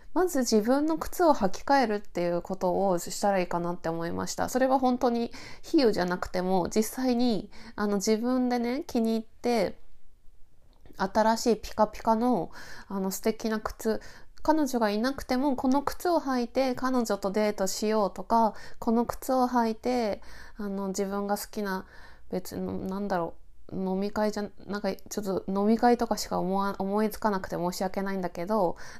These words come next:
なんか、好きな場所、何でもいいですよ。本屋さんでもいいですし、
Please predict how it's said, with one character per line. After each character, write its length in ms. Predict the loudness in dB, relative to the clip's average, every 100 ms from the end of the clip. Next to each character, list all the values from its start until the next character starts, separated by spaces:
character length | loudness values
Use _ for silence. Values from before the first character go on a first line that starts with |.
| -8
な 100 | -6
ん 60 |
か、 100 | -4
好 60 | -6 -8 -10 -10 -4
き 120 | -4
な 120 | -2
場 160 | -2 -4
所、 220 | -4 -4
何 200 | -2 -2
で 100 | 0
も 120 | 0
い 120 | 0 -2
い 20 |
で 120 | -6
す 140 | -6
よ。 100 | -6
本 220 | -2 -2 0
屋 120 | -2
さ 120 | -2
ん 100 | -4
で 80 | -2
も 180 | -4 -4
い 40 |
い 40 | -4
で 100 | -6
す 160 | -6
し、 400 | -4 -2 -2 -4